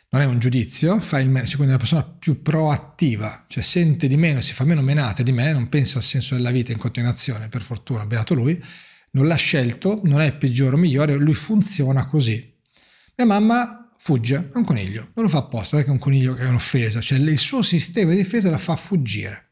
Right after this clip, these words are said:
Il mio sistema di difesa è quello di un riccio, mi paralizzo,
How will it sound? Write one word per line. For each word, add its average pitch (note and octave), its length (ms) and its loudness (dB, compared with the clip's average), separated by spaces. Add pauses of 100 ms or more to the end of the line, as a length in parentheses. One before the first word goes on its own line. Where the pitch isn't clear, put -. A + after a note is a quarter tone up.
(880)
Il A2+ 120 0
mio E3+ 240 4
sistema C#3 480 0
di F3 120 2
difesa F#3+ 500 2
è F#3+ 80 2
quello E3 200 0
di D3 80 2
un D3+ 120 4
riccio, E3 440 -2 (380)
mi E3+ 140 0
paralizzo, B2+ 720 -2